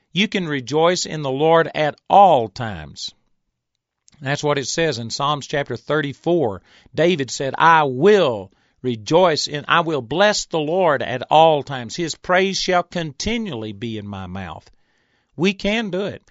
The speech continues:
It would be unjust for Paul to give this command, "Rejoice in the Lord always." And again, I say rejoice. It would be unjust for him to give that command if it couldn't be done.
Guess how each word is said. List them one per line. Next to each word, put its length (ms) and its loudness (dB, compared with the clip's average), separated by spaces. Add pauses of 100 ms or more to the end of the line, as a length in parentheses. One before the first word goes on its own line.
(220)
It 100 4
would 160 2
be 160 2
unjust 640 2
for 140 -4
Paul 440 4
to 40 -6
give 240 0
this 200 -2
command, 420 -6
"Rejoice 500 2
in 100 -6
the 80 -2
Lord 280 4
always." 520 4
And 220 -2
again, 540 -2
I 80 -10
say 240 -6
rejoice. 440 -8
It 100 -8
would 120 -10
be 160 -8
unjust 680 -4 (360)
for 120 -6
him 260 -4
to 80 -4
give 240 -2
that 220 0
command 480 -6
if 220 -8
it 200 -10
couldn't 480 -8
be 240 -8
done. 480 -8